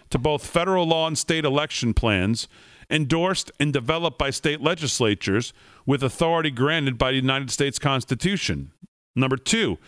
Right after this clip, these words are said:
executive officials in swing states facilitated, through unique and novel contracts, the sharing of private and sensitive information about citizens within those states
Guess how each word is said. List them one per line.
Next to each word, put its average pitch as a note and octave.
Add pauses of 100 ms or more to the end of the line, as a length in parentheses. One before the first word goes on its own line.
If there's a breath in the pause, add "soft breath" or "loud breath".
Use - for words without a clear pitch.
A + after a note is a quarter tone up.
(320 loud breath)
executive D#3
officials D#3
in C#3
swing G3
states G#2+
facilitated, C#3 (340 soft breath)
through D3
unique C#3+
and D3
novel D3
contracts, C3 (260)
the C#3
sharing F#3
of B2
private D#3
and C#3+
sensitive D3+
information C#3 (340 loud breath)
about C3+
citizens C#3
within D3+
those A#2
states -